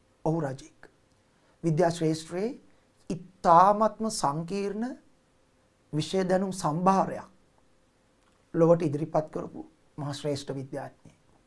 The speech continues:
නිකොලා ටෙස්ලා. නමුත් ඔහු ඉදිරිපත් කළ අදහස් මීට අවුරුදු සීයකට පමණ කලින් ඔහු ඉදිරිපත් කරද්දී ඒ කාලේ මේවා තේරුම් ගැනීමට තරම් බුද්ධියක් තිබුණේ නැහැ. කෙටියෙන් කියනවා නම් ඔබට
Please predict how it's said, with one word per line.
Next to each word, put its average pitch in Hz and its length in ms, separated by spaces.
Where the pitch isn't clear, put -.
නිකොලා 143 280
ටෙස්ලා. - 440
නමුත් 247 420
ඔහු 208 140
ඉදිරිපත් 214 440
කළ 226 140
අදහස් 180 480
මීට 190 180
අවුරුදු 190 320
සීයකට 185 460
පමණ 190 300
කලින් 175 320
ඔහු 160 160
ඉදිරිපත් 170 420
කරද්දී 196 400
ඒ 190 140
කාලේ 214 340
මේවා 202 300
තේරුම් 190 420
ගැනීමට 214 480
තරම් 226 320
බුද්ධියක් 160 400
තිබුණේ 160 300
නැහැ. - 240
කෙටියෙන් 175 360
කියනවා 151 360
නම් 143 180
ඔබට 143 260